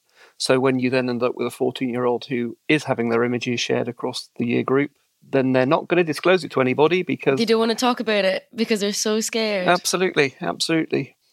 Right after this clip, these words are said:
Speaker 1: I do find that, that young men will still have some fairly serious questions once, once they get over the ten minutes of giggling and, and all that sort of thing as well. But it is a very different dynamic.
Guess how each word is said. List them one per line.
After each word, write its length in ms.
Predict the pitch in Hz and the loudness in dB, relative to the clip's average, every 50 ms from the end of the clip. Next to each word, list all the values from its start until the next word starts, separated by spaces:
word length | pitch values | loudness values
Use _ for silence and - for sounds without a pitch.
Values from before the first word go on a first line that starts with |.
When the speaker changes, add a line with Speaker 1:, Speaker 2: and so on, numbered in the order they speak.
| _ _ _ _ _ _ - | _ _ _ _ _ _ 4
Speaker 1:
I 100 | 147 170 | 4 4
do 220 | 160 185 196 196 | 4 4 2 2
find 680 | 175 - - - 170 175 160 139 123 120 120 123 117 _ _ _ _ _ _ _ _ _ _ _ | 2 -2 2 4 4 4 4 2 0 -2 -4 -6 -6 _ _ _ _ _ _ _ _ _ _ _
that, 240 | 139 151 143 - _ _ _ _ _ - | 0 0 0 0 _ _ _ _ _ -14
that 220 | - - 123 - - | -6 -4 -4 -4 -2
young 220 | - 139 135 123 135 | -2 -2 -2 0 -2
men 240 | 143 135 127 123 | -2 -2 -2 -2
will 220 | 123 123 113 110 131 | -4 -2 -2 -2 -2
still 340 | - - - 127 127 120 113 | -2 -4 0 0 0 0 0
have 400 | - - 120 117 117 113 - _ _ _ _ _ _ _ | -2 -2 -2 -2 -2 -6 -10 _ _ _ _ _ _ _
some 180 | - - 135 | -10 -8 -8
fairly 300 | - - 143 123 110 117 | -4 -2 -4 -2 -2 -4
serious 340 | 113 - 131 117 117 117 - | -6 -4 -4 -4 -4 -4 -8
questions 580 | - - 127 123 - - - 110 107 113 - - | -4 -4 -4 -4 -4 -8 -8 -8 -8 -8 -10 -8
once, 540 | 127 127 131 131 - - - - - _ _ _ _ _ _ _ - | -2 0 0 0 0 -2 -10 -16 -18 _ _ _ _ _ _ _ 2
once 260 | - 165 156 151 - | 2 2 4 2 0
they 140 | - 147 143 | 2 2 2
get 200 | 135 147 127 - | 4 4 2 2
over 260 | 139 139 135 127 131 | 4 0 0 -2 -4
the 100 | 120 123 | -6 -8
ten 240 | - - - 131 123 | -8 -4 -4 -4 -2
minutes 440 | 123 123 117 117 117 - - - - | -2 -4 -4 -6 -8 -8 -10 -6 -4
of 280 | - - 117 - - _ _ _ _ _ _ _ _ _ - | -4 -4 -4 -8 -12 _ _ _ _ _ _ _ _ _ -2
giggling 400 | 135 127 - 120 120 117 120 120 | -2 0 2 2 0 0 0 -4
and, 300 | 117 113 110 104 101 _ _ - | -8 -10 -12 -18 -20 _ _ -10
and 180 | - 117 120 | -8 -6 -4
all 120 | 104 107 95 | -4 -4 -4
that 160 | - - - | -6 -6 -6
sort 160 | - - - | -8 -10 -10
of 80 | 117 - | -10 -8
thing 180 | - 113 110 113 | -6 -6 -4 -4
as 60 | 107 | -4
well. 220 | 110 117 113 110 | -2 -2 -2 -2
But 140 | 113 123 117 | -2 -2 -2
it 100 | 123 120 | 0 0
is 160 | 131 123 120 | 0 0 0
a 40 | 120 | -2
very 280 | 110 123 120 120 120 117 | -2 -2 -2 -2 -2 -4
different 320 | 131 117 - - - - | -6 -8 -8 -10 -10 -6
dynamic. 420 | 117 117 117 120 120 117 107 - | -6 -4 -4 -4 -6 -6 -10 -14